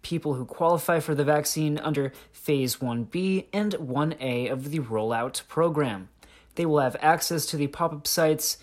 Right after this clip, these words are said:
two hundred vaccine doses. The health department is working directly with giac to get eligible people registered.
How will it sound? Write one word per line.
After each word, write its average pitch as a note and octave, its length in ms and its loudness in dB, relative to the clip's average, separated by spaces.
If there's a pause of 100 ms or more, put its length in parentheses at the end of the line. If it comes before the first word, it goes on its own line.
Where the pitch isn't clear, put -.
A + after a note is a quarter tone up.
(300)
two B3 260 0
hundred D3 400 2
vaccine B2 640 -2
doses. B2 680 -2 (500)
The B2+ 80 -4
health F3+ 300 2
department F3 580 2
is D#3 160 0
working F3 320 0
directly E3+ 500 2
with C#3 200 2
giac B2 540 -2
to D3 220 -2
get D3+ 300 2
eligible E3+ 440 2
people C3+ 400 -4
registered. D3+ 680 -2